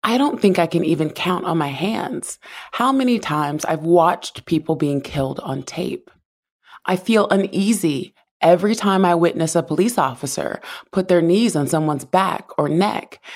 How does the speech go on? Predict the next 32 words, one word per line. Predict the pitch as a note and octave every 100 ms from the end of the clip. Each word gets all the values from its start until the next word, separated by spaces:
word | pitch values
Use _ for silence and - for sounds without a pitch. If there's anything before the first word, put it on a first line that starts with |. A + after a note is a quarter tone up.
| - -
after | E3+ F3
the | D#3+
tragedy | D#3+ - D#3+ F3+ D#3+ D3
of | C3+
George | D3 C#3 C3+
Floyd. | - A3 - - - - _ _ _ _ _ _ -
This | E3 B3 C#4+
hits | G#3+ G#3+ - - - - _ -
all | G3 G#3+ A3 -
three | F#3 F#3
of | E3+
the | E3
types | D#3+ D#3 D#3+ -
of |
trauma | D#3 G3 A3 B3 C3+ -
for | - F#3
me | F3+ A3 E3
as | C#3+
a | D3
Black | D#3 C3+ C3+
American. | D3 F#3 - - - - _ _ _ _ _ _ _ _ _ _
Some | - B3 C4+
of | D#4+
the | E4+
effects | D#4 - D#3+ D#3 D#3+
of | B2+
trauma | - C3 C3+ D3 D3
that | D#3 -
you | D#3
might | D3+ D3 C#3+ D3+ -
experience | D3+ - - C3 C3+ C#3+ E3+ F3 - - - - - - -
include | D3 - D3+ C3 B2 B2